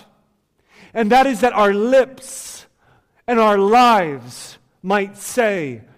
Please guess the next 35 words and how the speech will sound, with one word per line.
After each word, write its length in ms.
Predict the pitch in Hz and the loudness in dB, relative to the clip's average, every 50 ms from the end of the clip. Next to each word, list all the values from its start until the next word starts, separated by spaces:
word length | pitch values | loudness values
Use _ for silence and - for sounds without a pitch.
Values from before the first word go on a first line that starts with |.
| _ _ - | _ _ -20
"Jesus 760 | 151 139 180 240 247 233 180 240 247 233 220 - - - - - _ _ _ _ _ - | -10 -6 -4 -2 -2 -2 -2 -2 -2 -2 -4 -8 -12 -18 -20 -20 _ _ _ _ _ -8
is 560 | 247 240 240 233 233 226 220 202 175 - - - _ _ _ _ _ _ _ | -4 -2 -2 0 -2 -2 -4 -8 -12 -16 -18 -20 _ _ _ _ _ _ _
Lord." 600 | - 185 190 196 196 180 151 127 113 110 - 101 - _ _ _ _ _ _ _ _ _ _ _ _ _ _ _ _ _ _ _ _ _ _ _ _ | -8 -2 0 0 2 0 0 -4 -8 -16 -20 -20 -20 _ _ _ _ _ _ _ _ _ _ _ _ _ _ _ _ _ _ _ _ _ _ _ _
With 160 | - 202 226 220 | -4 -2 2 4
our 160 | 220 220 214 | 4 4 4
lips, 460 | 226 247 277 277 254 269 - - - | 4 4 4 4 4 2 -4 -12 -12
we 100 | 190 214 | -12 -10
come 240 | - 220 247 247 233 | -6 -6 -4 -4 -4
together 340 | 226 180 226 233 208 214 214 | -4 -2 -2 -2 0 -2 0
as 320 | 185 214 226 233 226 185 | 2 2 2 2 2 0
his 240 | 226 233 208 170 - - - - - 196 - | -4 -6 -6 -8 -12 -18 -20 -20 -20 -20 -12
body, 480 | - 139 233 240 247 247 254 240 226 214 | -2 2 4 4 6 4 4 2 0 -2
and 140 | 202 190 - | -4 -6 -6
through 200 | - 233 233 226 | -4 0 0 0
our 80 | 214 | 0
conversation, 1000 | 220 - 220 220 220 185 202 196 - - - 247 247 254 233 - - 214 208 190 | 0 -2 -4 -4 -4 -4 -6 -8 -8 -4 -2 0 0 0 0 -4 -8 -10 -8 -8
we 120 | 190 208 208 | -8 -8 -4
lift 340 | 214 226 247 240 240 - | -2 0 0 0 -2 -4
him 200 | - 226 214 202 - | -6 -6 -6 -4 -2
up 240 | 202 233 226 226 214 | 0 0 0 0 -2
in 80 | 208 190 | -6 -6
the 80 | 190 | -8
center. 580 | 175 - - 233 220 - - 170 127 117 - _ _ _ _ _ _ - - - - | -8 -8 -6 -6 -6 -6 -8 -12 -12 -14 -16 _ _ _ _ _ _ -20 -20 -20 -10
We 160 | - 196 226 220 | -4 -2 0 0
encourage 680 | 208 202 - - - 233 254 254 254 254 254 190 165 | 0 -2 -6 -6 -2 2 4 4 4 4 2 2 -2
one 180 | 185 208 202 190 | -4 -4 -4 -2
another 380 | 185 180 175 156 151 143 139 - - - - _ | -4 -6 -6 -6 -6 -8 -8 -10 -14 -20 -20 _
to 160 | - - 240 | -8 -6 -6
trust 520 | - - - - 247 233 208 190 - - - | -6 -8 -4 -2 0 0 0 -2 -6 -10 -10
in 120 | 202 180 | -10 -10
Christ, 420 | - - 214 208 196 175 - - - | -6 -4 -2 -2 -2 -4 -6 -10 -12
to 120 | - 208 | -10 -6
rest 360 | 202 208 226 226 208 220 - 208 | -2 0 0 0 -2 -4 -8 -12
in 100 | 196 170 | -12 -10
Christ, 440 | - 196 202 196 180 156 - - | -6 -4 -4 -4 -4 -8 -12 -18